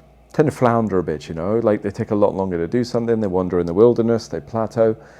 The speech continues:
And often if they pass what they're doing through this filter, through this principle, through this kind of idea, they'll progress a lot quicker. Um, you know,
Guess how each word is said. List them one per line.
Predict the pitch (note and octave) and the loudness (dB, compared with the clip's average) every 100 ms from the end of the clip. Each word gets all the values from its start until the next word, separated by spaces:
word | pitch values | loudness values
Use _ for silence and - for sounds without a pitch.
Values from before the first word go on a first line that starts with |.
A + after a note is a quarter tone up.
| - - | -20 -4
And | B2+ | 4
often | D3+ - C3+ | 6 6 2
if | A#2 | 2
they | A2+ | 0
pass | - A2+ A#2 - | 0 0 0 0
what | G#2+ | -2
they're | G#2 | 0
doing | G#2 G2 | -2 -2
through | - A#2+ | 0 2
this | G#2+ G2 | 2 0
filter, | - A#2 A2+ F#2 | 2 2 2 -2
through | F#2 - | -4 -4
this | G2 F2+ | -2 -2
principle, | - C#3+ C#3 - - - - - _ _ - - - - - - - | 2 0 0 -2 -2 -2 -14 -20 _ _ -20 -20 -20 -20 -20 -14 -4
through | G#2+ | -2
this | F2+ E2+ | 0 -4
kind | - F2+ | -6 -4
of | |
idea, | E2+ E2+ G#2 A2 A2 - - - | -2 0 4 4 2 -12 -20 -10
they'll | - F#2+ | -2 -2
progress | G#2 G#2+ F#2+ - | 0 0 0 0
a | |
lot | F2+ F2+ - | -4 -6 -2
quicker. | B2 A#2 - C#3+ - - - - | -2 -2 -4 -10 -16 -20 -14 -6
Um, | - F2 | -6 -4
you | A#2 G#2+ | -4 -2
know, | - | -2